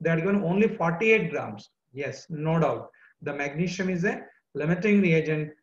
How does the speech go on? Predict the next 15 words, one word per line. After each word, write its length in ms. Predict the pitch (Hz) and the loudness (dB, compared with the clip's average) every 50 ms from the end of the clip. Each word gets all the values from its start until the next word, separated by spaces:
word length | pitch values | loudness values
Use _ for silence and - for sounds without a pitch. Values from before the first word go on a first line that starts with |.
| _ _ _ | _ _ _
ammonia 460 | 139 143 156 170 180 180 185 180 180 | -6 -2 0 2 2 2 2 2 2
is 180 | 175 175 160 170 | 2 0 0 0
a 260 | 180 160 123 - - - _ _ _ _ - | 0 0 -2 -2 -6 -14 _ _ _ _ -14
excess 440 | 139 - - - 165 156 - - | -14 -14 -6 -4 -2 -2 -2 -4
reagent. 480 | 131 127 120 117 113 117 117 104 104 104 _ _ _ _ _ _ _ _ _ _ _ _ _ _ _ _ _ _ _ _ _ _ _ _ _ _ _ _ _ _ _ _ _ _ _ _ | -8 -6 -6 -6 -8 -8 -12 -14 -14 -16 _ _ _ _ _ _ _ _ _ _ _ _ _ _ _ _ _ _ _ _ _ _ _ _ _ _ _ _ _ _ _ _ _ _ _ _
So 260 | _ _ - 160 151 151 | _ _ -4 0 0 0
we 100 | 156 160 | 2 2
have 200 | 156 170 175 170 | 2 2 2 0
to 80 | 180 170 | 0 2
do 140 | 180 196 196 | 4 4 4
the 80 | 196 | 4
calculation 640 | 202 - 175 170 180 170 180 185 185 180 190 185 175 | 2 0 0 0 0 0 0 -2 0 0 0 -2 2
based 280 | 160 160 165 165 165 165 | 2 4 4 4 2 2
on 200 | 170 165 160 147 | 2 2 2 0
what? 280 | 139 127 123 - - | 0 -4 -4 -6 -8